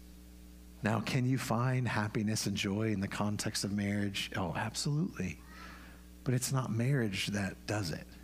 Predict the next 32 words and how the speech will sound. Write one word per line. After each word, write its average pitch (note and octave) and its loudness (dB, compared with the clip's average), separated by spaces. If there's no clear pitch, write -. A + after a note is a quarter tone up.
And A#2+ 0
that's B2 2
not A#2 2
where A2+ 2
true C#3 2
happiness A2 2
comes. G2 0
And B2 4
the A2 4
marriages B2 2
where B2 4
the C3 4
husband C3 2
and A#2+ 4
the G#2+ 4
wife B2 2
are A#2 4
the A2 0
most A#2 2
joyful C3+ 2
are B2+ 2
those B2 2
that A#2+ 2
are G#2+ 2
m-, C3+ 4
are C#3 4
most A#2+ 2
deeply A#2+ 4
grounded A#2+ 4
in G#2+ 2
God's G2 2
word. F#2 -2